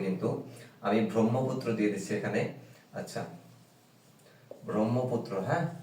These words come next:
এটা হচ্ছে বর্তমানে ব্রহ্মপুত্র ইন্টারন্যাশনাল ইউনিভার্সিটি নামে, যেটা আগে ছিল বঙ্গমাতা শেখ ফজিলাতুন্নেসা বিজ্ঞান ও প্রযুক্তি বিশ্ববিদ্যালয়, এটার নাম ছিল। তো সেখানে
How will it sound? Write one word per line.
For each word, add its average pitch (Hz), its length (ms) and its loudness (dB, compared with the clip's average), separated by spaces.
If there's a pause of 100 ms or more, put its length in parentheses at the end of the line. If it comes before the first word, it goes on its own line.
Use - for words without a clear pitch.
(420)
এটা 113 160 0
হচ্ছে 117 240 0
বর্তমানে 113 320 2 (100)
ব্রহ্মপুত্র 110 460 0 (540)
ইন্টারন্যাশনাল 120 460 6
ইউনিভার্সিটি 104 480 0
নামে, - 160 4 (100)
যেটা 117 160 6 (100)
আগে 131 200 2
ছিল 151 100 0 (200)
বঙ্গমাতা 127 500 6
শেখ - 220 -2
ফজিলাতুন্নেসা 143 640 4 (120)
বিজ্ঞান 131 360 6
ও - 80 4
প্রযুক্তি 110 380 2
বিশ্ববিদ্যালয়, 95 580 0 (340)
এটার 110 240 4
নাম 101 80 2 (100)
ছিল। - 140 0 (400)
তো - 40 -10 (100)
সেখানে 165 280 8